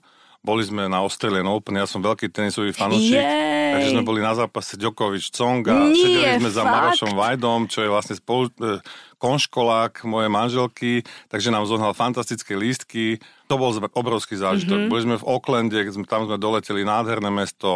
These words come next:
Speaker 1: Wellington je fantastické hlavné mesto Nového Zélandu. Potom sme boli v Sydney, tak to ani nekomentujem. Potom sme mali fa-, jedna z úžasných vecí je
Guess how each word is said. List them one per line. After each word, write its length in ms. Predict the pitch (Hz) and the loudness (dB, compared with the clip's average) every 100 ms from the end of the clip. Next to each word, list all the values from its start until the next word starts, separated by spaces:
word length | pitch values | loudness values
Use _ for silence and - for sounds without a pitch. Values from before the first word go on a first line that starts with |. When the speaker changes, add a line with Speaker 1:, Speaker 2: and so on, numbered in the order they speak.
| 90 | 0
Speaker 1:
Wellington 500 | 90 113 113 104 104 | 0 0 0 -2 -4
je 100 | 101 | -4
fantastické 640 | - 107 104 90 95 - 95 | -2 -4 -4 -10 -12 -4 -2
hlavné 300 | 90 95 104 | 0 0 -2
mesto 260 | 104 98 - | -4 -6 -6
Nového 260 | 98 95 92 | -4 -2 -2
Zélandu. 380 | 95 95 90 - - - - - | -2 -2 -4 -8 -16 -20 -20 -14
Potom 240 | - 117 120 | -6 -2 0
sme 80 | |
boli 140 | 110 107 | 2 0
v 80 | - | 0
Sydney, 480 | 127 120 117 110 107 98 - | 0 0 2 2 0 -4 -12
tak 180 | - | -14
to 140 | - 104 | -4 -2
ani 120 | 95 | 0
nekomentujem. 640 | 98 - 107 101 110 101 - - | -2 -2 -2 -2 0 -2 -4 -8
Potom 240 | - 127 | -4 -2
sme 160 | 143 160 | 0 0
mali 100 | 151 | 0
fa-, 200 | - 156 | 0 0
jedna 340 | 156 147 160 | 0 2 2
z 100 | 123 107 - | 0 -6 -6
úžasných 480 | 156 185 202 147 110 | -2 0 0 -2 -2
vecí 260 | 131 - | -2 0
je 120 | 123 | 0